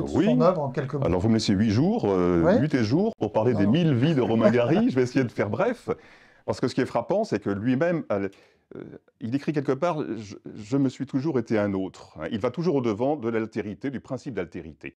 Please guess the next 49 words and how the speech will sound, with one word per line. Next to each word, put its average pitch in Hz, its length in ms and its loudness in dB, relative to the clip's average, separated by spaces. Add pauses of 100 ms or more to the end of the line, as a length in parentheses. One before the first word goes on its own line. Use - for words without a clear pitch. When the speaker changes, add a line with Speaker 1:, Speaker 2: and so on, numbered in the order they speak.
(300)
Speaker 1:
hein, 87 60 -16
qui - 100 -10
est 92 100 -6
au 98 60 -4
cœur 135 180 -4
de 101 80 -2
ses - 140 -12
romans. 90 300 -6
Il 120 80 -8
ne 98 40 -6
veut 110 100 -2
pas 143 100 -6
rester 123 320 -10
enfermé 139 680 -10 (160)
dans 104 160 -6
une 135 480 -4
identité, 101 680 -10
dans 87 200 -12
une 127 300 -6
image. 73 500 -10 (360)
C'est - 160 -10
pourquoi, 98 260 -6
d'ailleurs, 107 260 -6
il 90 120 -8
a 87 40 -4
inspiré 90 380 -8
le 98 80 -8
livre 82 240 -8
récent 78 320 -10
de 90 80 -12
Delphine 85 400 -10
Horviller 85 500 -6
qui - 120 -20
s'appelle, 117 640 -6 (520)
euh, 78 180 -6
Il 92 100 -6
n'y 90 100 -2
a 85 40 -4
pas - 140 -2
de 92 160 -8
Hajar, 76 560 -6
hein, 82 60 -14
sur - 220 -20
le, 71 120 -10 (320)
le 80 60 -12
refus 127 420 -6
de 104 80 -4
l'obsession 101 420 -6
identitaire, 80 680 -12